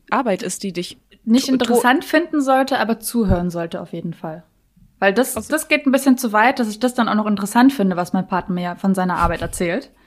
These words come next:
Speaker 1: <laughs>
Speaker 2: Aber, äh, dass ich zuhören muss, so weit bin ich bei dir.
Speaker 1: Spricht der Profi.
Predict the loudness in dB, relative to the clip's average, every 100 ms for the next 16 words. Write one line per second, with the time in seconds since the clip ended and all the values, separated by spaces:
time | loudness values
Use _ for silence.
0 | -8 -6 -6 -4 0 4 4 0 -2 2
1 | 2 0 2 6 8 8 4 4 2 2
2 | -6 -6 -2 2 2 6 4 6 4 2
3 | 0 -6 -8 _ _ _ -16 -14 -12 -10
4 | -6 -6 -2 -2 -2 -4